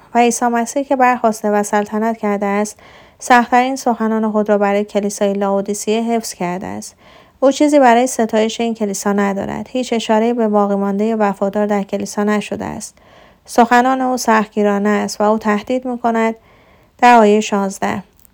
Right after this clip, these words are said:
که کلیسا را از دهانش تف می‌کند.» تف ترجمه مت-، ملایمی است و کلمه اصلی که اون به همان اندازه اونو، اه، اه،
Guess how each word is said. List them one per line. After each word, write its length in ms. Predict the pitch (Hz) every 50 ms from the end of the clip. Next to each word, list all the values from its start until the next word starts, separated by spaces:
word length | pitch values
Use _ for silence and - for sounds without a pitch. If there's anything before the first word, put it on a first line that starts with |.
| _ - _
که 100 | - 226
کلیسا 640 | 220 - - 233 226 226 226 220 - - 240 240 254
را 340 | 254 262 254 262 262 262 - _ _ - - _ _ _ _ _ _ _ _ _ _ _ _ _ _ _ - - - - - - - - _ -
از 180 | 214 214 208 -
دهانش 440 | 214 208 208 220 220 220 220 -
تف 340 | - - 214 202 - - -
می‌کند.» 480 | 190 208 - 196 208 - - 240 - - - _ _ _ -
تف 220 | - - 320 311 -
ترجمه 440 | 277 247 233 220 233 220 214 226 240
مت-، 320 | 247 247 233 226 - -
ملایمی 680 | 214 208 208 202 202 208 202 208 220 226 208 185 180 208
است 200 | - - - _ _ - - - - _ _ -
و 80 | 233 233
کلمه 400 | 233 247 240 240 233 240 262 277
اصلی 520 | 277 262 240 233 - - - 247 254 247
که 120 | - 240
اون 300 | 233 226 233 233 233 226
به 120 | 226 220 208
همان 380 | 208 220 240 240 247 240 220
اندازه 480 | 214 208 202 202 202 202 202 208 233 226
اونو، 360 | 226 220 214 202 196 190 208 208 - - - _ _ _ _ _ -
اه، 480 | - 214 202 202 202 202 202 202 202 202 208 - - - -
اه، 300 | - - 202 208 208 208